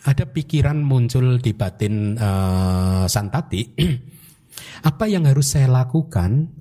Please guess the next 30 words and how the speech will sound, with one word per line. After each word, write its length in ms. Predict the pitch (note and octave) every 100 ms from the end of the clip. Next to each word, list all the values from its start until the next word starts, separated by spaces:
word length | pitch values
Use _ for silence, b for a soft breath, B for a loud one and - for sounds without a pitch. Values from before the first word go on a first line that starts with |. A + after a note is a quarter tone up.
| -
untuk 280 | C3+ D#3 C3+
melenyapkan 640 | C3 C3 C3 B2 - C3+
nafsu 480 | B2+ B2 - D#3+ D#3+
dan 160 | C#3+ A#2
juga 240 | - B2
penderitaan 880 | - B2+ A#2+ B2 B2+ C3 C3 A#2+ A2+
orang 240 | A2 F#2+
lain?" 200 | F#2 F2 D#2+
Pikirannya 400 | B2+ B2+ C3 C#3
mulia, 400 | C#3+ A#2+ A2 F#2 D2+
kan? 160 | D#2 G2+ - B B B B - -
Pada 240 | C#3+ D#3+
saat 160 | C#3 D#3+
membaca 400 | D#3+ C3+ B2+ C#3 C3+
ini, 160 | D#3
saya 160 | D#3+ E3
membayangkan 560 | D3+ B2+ A#2 A#2+ C#3+ E3
ini 80 |
konsep 480 | E3+ C#3+ C3 C3+ -
bodhisattva 1300 | A#2+ G2+ - B2 A2+ - A#2 - C3 B2 A2 F2+ E2
de-, 240 | G2 F#2
yang 240 | F#2 F#2+ G2
diinikan 480 | G2+ F#2+ F#2+ G2 G2
oleh 160 | G2
Mahayana 720 | G2 F2 F#2 F2+ F2+ F#2 F2
itu 160 | F2 G#2
mungkin 320 | A2 G2 A#2
seperti 560 | - - F2+ G2+ E2+ F#2
ini. 400 | F#2 E2 - - _
Ya, 320 | G2 F#2+ F#2+